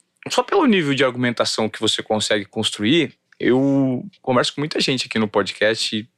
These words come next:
e, e confesso que muitos entrevistados são bons, né? Só que outros são melhores por saberem construir, fazer conexões de raciocínio.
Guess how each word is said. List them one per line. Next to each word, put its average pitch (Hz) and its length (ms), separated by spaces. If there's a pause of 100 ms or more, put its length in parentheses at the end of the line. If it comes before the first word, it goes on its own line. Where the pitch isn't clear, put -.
(160)
e, 104 300
e 104 60
confesso 120 420
que 127 160
muitos 117 480
entrevistados 104 540
são 98 160
bons, 92 380
né? 104 220 (440)
Só 131 120
que - 140
outros 185 360
são 139 140
melhores 127 800
por 135 200
saberem 131 480
construir, 147 540
fazer 123 260
conexões 123 600
de 127 80
raciocínio. 113 680